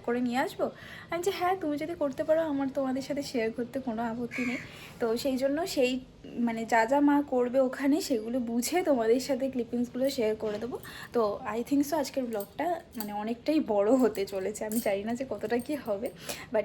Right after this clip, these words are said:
এটুকু বলতে পারি যে আমার দিক থেকে যেগুলো যেগুলো আমি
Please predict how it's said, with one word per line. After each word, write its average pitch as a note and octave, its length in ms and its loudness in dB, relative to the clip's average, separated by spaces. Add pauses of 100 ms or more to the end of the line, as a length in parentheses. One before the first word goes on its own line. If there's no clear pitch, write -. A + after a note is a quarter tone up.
এটুকু C#4+ 320 0
বলতে F4+ 220 -4
পারি F#4+ 180 0
যে - 80 -2
আমার C4+ 400 2
দিক D4 160 -2
থেকে D#4 200 0
যেগুলো C4 280 0
যেগুলো C4 180 0
আমি B3+ 140 0